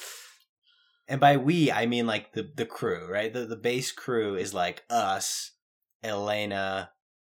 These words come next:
Speaker 2: um,
Speaker 1: Richard.
Speaker 2: Richard, and Vivica, right? Those are, like,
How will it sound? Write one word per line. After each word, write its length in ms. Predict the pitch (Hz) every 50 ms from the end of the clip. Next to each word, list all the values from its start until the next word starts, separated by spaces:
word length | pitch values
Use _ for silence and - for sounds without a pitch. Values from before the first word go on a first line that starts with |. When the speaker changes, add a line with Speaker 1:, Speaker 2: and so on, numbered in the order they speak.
| _ _ _ _ _ - 127
Speaker 2:
um, 60 | 123
Speaker 1:
Richard. 800 | 120 123 120 104 92 90 90 90 - 113 107 110 113 120 120 110 - - - -
Speaker 2:
Richard, 760 | 113 107 107 110 104 101 - - 123 107 101 98 98 95 -
and 440 | - 101 98 95 92 90 90 90 90
Vivica, 480 | 98 120 117 110 110 101 - - 85 - -
right? 260 | 95 104 117 120 -
Those 200 | - 117 113 110
are, 40 | 113
like, 360 | 110 104 95 90 - - -